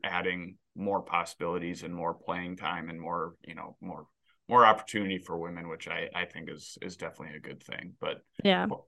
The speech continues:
Speaker 1: regardless, hopefully something <laughs> happens. I'm,
Speaker 2: Yeah.
Speaker 1: we're ready.
Speaker 2: Something.
Speaker 1: Yes, absolutely. Um, I, so I started doing this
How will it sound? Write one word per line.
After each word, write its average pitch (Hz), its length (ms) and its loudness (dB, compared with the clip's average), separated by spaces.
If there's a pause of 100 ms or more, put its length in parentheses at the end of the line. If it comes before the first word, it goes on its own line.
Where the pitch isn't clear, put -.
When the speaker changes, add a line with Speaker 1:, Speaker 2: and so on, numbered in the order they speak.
Speaker 1:
regardless, 147 500 8
hopefully 120 340 6
something 90 400 0
<laughs> - 20 -4
happens. 95 580 -2
I'm, 98 160 4 (160)
Speaker 2:
Yeah. 196 260 10 (280)
Speaker 1:
we're 120 200 10
ready. 98 460 6 (480)
Speaker 2:
Something. 220 600 10 (200)
Speaker 1:
Yes, 110 500 4 (120)
absolutely. 101 640 0 (580)
Um, 120 460 8 (420)
I, 165 220 6
so 151 280 8
I 151 120 10
started 185 360 6
doing 147 240 6
this 139 440 6